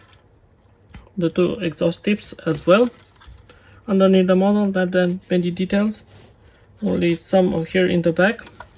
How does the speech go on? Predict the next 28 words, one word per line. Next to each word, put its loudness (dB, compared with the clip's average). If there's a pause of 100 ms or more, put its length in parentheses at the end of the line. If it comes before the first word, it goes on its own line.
(1500)
Let's 0
open 2
the 2 (200)
bonnet. 4 (1500)
There -2
we -4
go. 6 (1500)
Again, 0 (380)
n-, -4
not 2
that 4
many 0
details, -2 (1500)
but -2
we -2
have -2
the, -2 (420)
uh, -6 (100)
cuts -4
in 0
the 2
bonnet, 0 (200)
uh, -2
so -4 (140)
it's -10
a 0
nice, -2
uh, 2